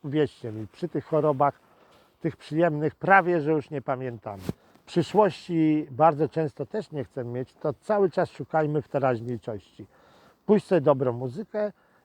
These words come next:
i zacznij ją analizować, z reguły rozczulisz się, nawet rozryczysz, uwierz mi, że to nie jest wtedy takie złe.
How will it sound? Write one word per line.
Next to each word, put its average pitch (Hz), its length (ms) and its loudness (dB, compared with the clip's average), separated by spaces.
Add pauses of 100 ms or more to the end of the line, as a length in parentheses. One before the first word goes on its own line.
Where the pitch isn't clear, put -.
i 156 60 -4
zacznij 170 920 0
ją 151 280 2
analizować, 170 920 2
z 139 220 2
reguły 165 560 2
rozczulisz 165 640 -2
się, - 280 -6
nawet 147 380 0
rozryczysz, 139 580 -4
uwierz 131 400 -2
mi, 208 220 -6 (420)
że 120 140 -4
to - 180 -12
nie 120 160 -8
jest 151 240 -6
wtedy 120 320 -12
takie - 300 -14
złe. 107 240 -14